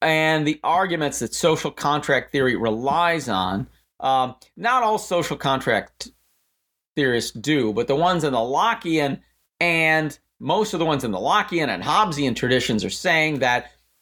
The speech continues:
state is justified, government is justified because everybody's better off than they,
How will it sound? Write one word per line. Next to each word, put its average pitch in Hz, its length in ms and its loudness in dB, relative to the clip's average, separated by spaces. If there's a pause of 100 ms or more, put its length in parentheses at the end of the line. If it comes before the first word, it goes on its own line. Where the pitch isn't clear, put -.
(260)
state 294 360 2
is 208 100 -2
justified, 139 800 0 (100)
government 240 400 2
is 180 100 -2
justified 139 920 0 (300)
because 160 920 0 (300)
everybody's 190 460 2
better 143 300 0
off 131 380 0
than 139 340 0
they, 135 440 0